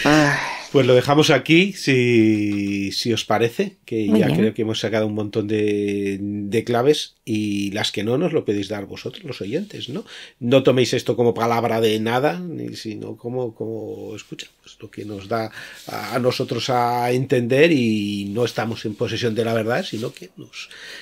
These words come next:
Speaker 2: eh, guiamos por lo que creemos que es la, por los acontecimientos más probables que pueden estar pasando, los que pueden, los que pueden pasar. Cualquier cosa, y os digo, que no sea una troleada, pues <laughs> podéis, eh, utilizar el, el,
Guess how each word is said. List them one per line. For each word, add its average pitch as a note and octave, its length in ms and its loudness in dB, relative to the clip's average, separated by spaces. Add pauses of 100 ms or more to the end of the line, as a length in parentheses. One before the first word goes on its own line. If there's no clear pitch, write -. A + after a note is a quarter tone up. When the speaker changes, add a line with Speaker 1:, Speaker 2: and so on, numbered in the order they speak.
(120)
Speaker 2:
eh, G#2+ 440 -8
guiamos C#3+ 540 6
por D3 240 2
lo D3 80 -2
que D3 180 0
creemos C3 380 2
que D#3 80 0
es B2+ 80 0
la, D3 220 2 (1400)
por D3 100 2
los B2 140 0
acontecimientos B2 680 2
más D3 140 2
probables A#2+ 540 2
que - 100 -12
pueden A2 260 0
estar G#2+ 280 -4
pasando, A2 340 -2
los C3+ 160 -2
que G#2+ 80 -8
pueden, G2 580 -4 (280)
los G#2+ 180 -2
que - 100 -12
pueden - 280 -12
pasar. - 260 -12 (200)
Cualquier G#2 360 -4
cosa, D#3 300 -2
y - 40 -6
os - 160 -18
digo, A2+ 220 -20 (100)
que - 80 -20
no - 100 -20
sea G2+ 140 -8
una G#2 160 -6
troleada, C3 460 0
pues - 180 -8
<laughs> - 100 -6
podéis, B2+ 440 0 (380)
eh, B2 180 6
utilizar A2+ 640 2
el, G#2+ 400 -2
el, G#2 960 -6